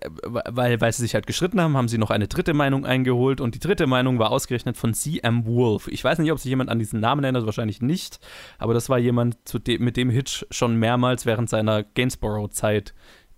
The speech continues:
im Konflikt war und der, der halt so, ja, was, einfach was gegen Hitchcock hatte aus dieser Zeit noch.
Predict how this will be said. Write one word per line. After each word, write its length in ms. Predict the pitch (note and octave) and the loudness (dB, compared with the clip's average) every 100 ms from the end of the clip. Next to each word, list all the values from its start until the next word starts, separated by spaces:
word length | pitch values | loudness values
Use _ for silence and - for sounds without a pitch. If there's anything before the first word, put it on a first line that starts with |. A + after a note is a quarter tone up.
| - | -2
im 120 | A#2+ | -2
Konflikt 560 | - G#2+ - A2+ - A#2 | 0 -2 -2 -6 -2 0
war 200 | A#2 A2+ | 2 2
und 360 | G#2 - - | 0 -4 -4
der, 280 | A#2 G#2 G#2 | 0 2 0
der 300 | - G#2 G#2+ | -2 -4 -2
halt 200 | A2 G#2 | -2 -2
so, 260 | A2+ G#2 G#2+ | -4 -4 -6
ja, 180 | - C3 | -4 -2
was, 180 | G2+ - | -2 -4
einfach 240 | A#2 A2 | -4 0
was 140 | A#2 - | 0 0
gegen 180 | A#2+ A#2 | 0 0
Hitchcock 460 | B2 - G2+ - | 0 -2 -6 -2
hatte 300 | G#2+ - - | -4 -4 -10
aus 180 | - A2 | -6 -8
dieser 240 | B2+ - G2+ | -8 -12 -10
Zeit 280 | - - | -10 -6
noch. 180 | A2 - | -6 -6